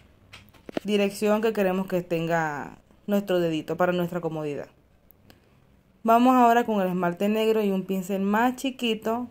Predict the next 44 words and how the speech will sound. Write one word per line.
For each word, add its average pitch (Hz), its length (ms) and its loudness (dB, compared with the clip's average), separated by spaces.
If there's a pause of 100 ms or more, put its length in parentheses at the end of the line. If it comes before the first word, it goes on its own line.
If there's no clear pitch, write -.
un 180 160 -8
pincel 175 340 -4
de 185 80 0
detalle, 196 540 0
y 190 40 -6
vamos 180 320 -4
rellenando 170 500 -4
nuestros 170 260 -8
cuadritos. 156 500 -8
Vamos 185 280 -4
a 208 40 0
empezar 190 420 -2
por 170 160 -2
esta 190 260 -2
línea, 202 420 -2 (440)
el 196 140 0
primer 185 300 -2
cuadrito, 214 680 2
luego 180 280 6
dejamos 175 400 0
uno 175 220 -2
en 165 60 -4
el 160 160 -6
medio, 233 640 0
intercalado. 165 800 -2 (160)
Uno 156 240 -10
negro, 226 540 2
blanco, 208 520 0
negro, 196 500 0
blanco, 190 420 -2
y 180 80 0
así 165 240 -6
nos 170 120 -6
vamos 170 140 -6
por 160 160 -8
toda 160 220 -2
la 160 100 0
uña. 226 320 -2 (540)
Vamos 208 240 0
a 226 40 0
empezar 214 440 0
por 196 160 -2
esta 214 300 -2
parte. 214 480 0